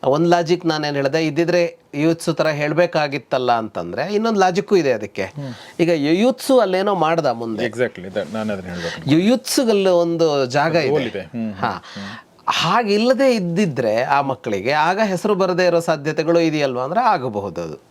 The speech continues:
Speaker 1: ಇಲ್ಲ ಅಂತ
Speaker 2: Correct.
Speaker 1: ಹೇಳೋದಕ್ಕಾಗೋದಿಲ್ಲ.
Speaker 2: ಹೆಣ್ಮಕ್ಳು ಇದ್ರು ಅವ್ರ ಮದುವೆ ಮಾಡ್ಕೊಂಡು ಹೋದ್ರು, ಮುಗೀತು ಅಲ್ಲಿಗೆ ಅವ್ರ ಕಥೆ.
Speaker 1: ಹಾ, ಹಾಗಾಗಿರ್ಬೋದು.
Speaker 2: ಹ್ಮ್, ಹ್ಮ್.
Speaker 1: ಆ, ಈಗ ಮ-, ಮದುವೆ ಮಾಡ್ಕೊಂಡು ಹೋಗಿ ಅವರ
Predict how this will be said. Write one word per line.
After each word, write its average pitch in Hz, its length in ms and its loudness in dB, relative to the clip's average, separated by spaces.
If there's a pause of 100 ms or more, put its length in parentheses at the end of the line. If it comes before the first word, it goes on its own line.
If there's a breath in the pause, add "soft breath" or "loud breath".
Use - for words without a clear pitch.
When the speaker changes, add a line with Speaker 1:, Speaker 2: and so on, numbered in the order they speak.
(100)
Speaker 1:
ಇಲ್ಲ 139 160 2
ಅಂತ 139 140 -2
Speaker 2:
Correct. 113 200 0
Speaker 1:
ಹೇಳೋದಕ್ಕಾಗೋದಿಲ್ಲ. 87 540 -4
Speaker 2:
ಹೆಣ್ಮಕ್ಳು 156 360 0
ಇದ್ರು 170 320 2
ಅವ್ರ 165 120 4
ಮದುವೆ 135 260 0
ಮಾಡ್ಕೊಂಡು 135 300 0
ಹೋದ್ರು, 120 240 2
ಮುಗೀತು 120 300 -2
ಅಲ್ಲಿಗೆ 98 160 -6
ಅವ್ರ 92 100 -4
ಕಥೆ. 107 140 0
Speaker 1:
ಹಾ, 170 260 0
ಹಾಗಾಗಿರ್ಬೋದು. 147 800 0
Speaker 2:
ಹ್ಮ್, 123 220 -6
ಹ್ಮ್. 101 160 -12
Speaker 1:
ಆ, 151 380 2
ಈಗ 147 160 -2
ಮ-, 139 320 0
ಮದುವೆ 147 320 -2
ಮಾಡ್ಕೊಂಡು 143 380 -2
ಹೋಗಿ 139 300 0
ಅವರ 147 280 2